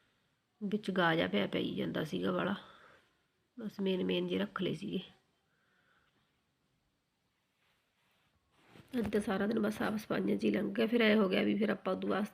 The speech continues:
ਵਿਆਹ ਜਾਣਾ ਹੈਗਾ, ਵੀ ਆ ਕੇ ਨਹੀਂ ਫਿਰ ਜੀ ਜਾ ਕਰਨਾ ਹੈਗਾ, ਵੀ ਵਧੀਆ ਸਾਫ਼ ਸਫਾਈ ਕਰੀ ਹੋਊਗੀ ਨਾ, ਵਧੀਆ ਲੱਗੂਗਾ, ਵਧੀਆ ਰਹੂਗਾ। ਤੇ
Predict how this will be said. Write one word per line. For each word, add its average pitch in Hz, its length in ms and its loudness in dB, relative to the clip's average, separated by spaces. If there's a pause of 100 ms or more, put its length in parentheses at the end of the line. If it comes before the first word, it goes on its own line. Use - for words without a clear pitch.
ਵਿਆਹ 208 340 -2
ਜਾਣਾ 220 260 0
ਹੈਗਾ, 202 180 -2 (840)
ਵੀ 220 100 2
ਆ 220 140 4
ਕੇ 214 160 4
ਨਹੀਂ 196 100 4
ਫਿਰ 185 160 2
ਜੀ 180 280 -2
ਜਾ 170 120 2
ਕਰਨਾ 175 320 0
ਹੈਗਾ, 175 260 0 (720)
ਵੀ 196 400 -2 (1700)
ਵਧੀਆ 202 240 0
ਸਾਫ਼ 208 340 2
ਸਫਾਈ 190 200 2
ਕਰੀ 185 300 4
ਹੋਊਗੀ 180 280 2
ਨਾ, 202 120 2
ਵਧੀਆ 190 320 0
ਲੱਗੂਗਾ, 190 420 -2 (840)
ਵਧੀਆ 202 200 0
ਰਹੂਗਾ। 208 340 -2 (1600)
ਤੇ 214 380 -2